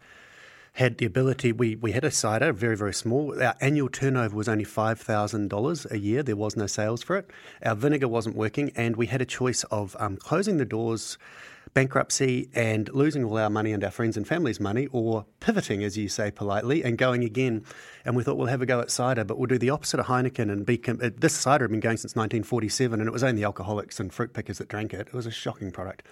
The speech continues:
<laughs> And we tweaked it a bit, and we got it going, and we knew that the Magners effect in the U K had started cider working over there. So we said, "Righto, let's have a go at this." And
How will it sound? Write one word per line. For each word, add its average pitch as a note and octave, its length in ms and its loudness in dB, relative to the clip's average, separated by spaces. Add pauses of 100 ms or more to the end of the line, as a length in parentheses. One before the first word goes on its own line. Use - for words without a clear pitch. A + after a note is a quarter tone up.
(220)
<laughs> - 380 -10
And D3+ 220 4
we C#3+ 160 6 (160)
tweaked E3+ 340 4
it D3+ 80 8
a C3+ 60 4
bit, C#3+ 260 4
and C#3+ 100 2
we B2+ 80 4
got C#3 160 4
it C3 120 -2
going, C3+ 360 4
and A2+ 120 2 (380)
we D#3 160 2
knew F3+ 240 4
that G#3 240 2
the B2+ 220 2
Magners C3+ 440 4
effect - 280 0
in A2+ 60 0
the A2 80 2
U D#3 120 2
K B2+ 180 2
had G#2+ 100 2
started A2+ 300 2
cider A#2 240 2
working A2+ 300 0
over G#2+ 180 2
there. A#2 320 2 (160)
So - 100 -16
we A#2 60 -8
said, B2+ 140 -4
"Righto, B2+ 300 -4
let's C#3 220 -4
have A#2 120 -4
a A#2 40 -4
go A#2+ 180 0
at A#2 120 -6
this." - 200 -12
And G#2+ 200 -4